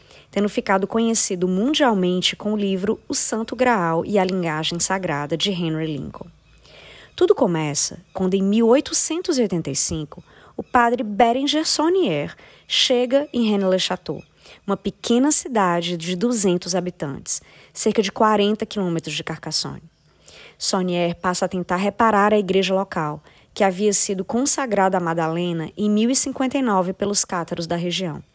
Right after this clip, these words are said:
mas que, na sua chegada, estava em péssimo estado de conservação.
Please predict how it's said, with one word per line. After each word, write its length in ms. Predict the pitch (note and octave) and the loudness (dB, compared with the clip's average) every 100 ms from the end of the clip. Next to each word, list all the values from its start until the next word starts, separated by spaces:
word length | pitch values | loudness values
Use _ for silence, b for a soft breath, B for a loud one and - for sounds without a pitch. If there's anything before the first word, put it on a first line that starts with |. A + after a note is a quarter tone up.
| B B B B | B B B B
mas 240 | G#3 G#3+ - | 0 2 2
que, 120 | G#3 | -2
na 160 | F#3+ | -2
sua 240 | F#3 - C#4+ | 0 2 2
chegada, 680 | - F4 C4 G3+ F#3+ F#3+ - | 0 0 0 2 0 -2 -6
estava 360 | - G#3+ G3+ | -6 -4 -4
em 80 | A#3+ | -4
péssimo 480 | - A3 F#3+ - F#3 | -2 2 2 2 -2
estado 260 | - F3 | -4 -2
de 140 | E3 E3 | -4 -6
conservação. 720 | F3 - E3+ E3 D#3+ C#3 C#3 | -6 -6 -6 -4 -4 -4 -10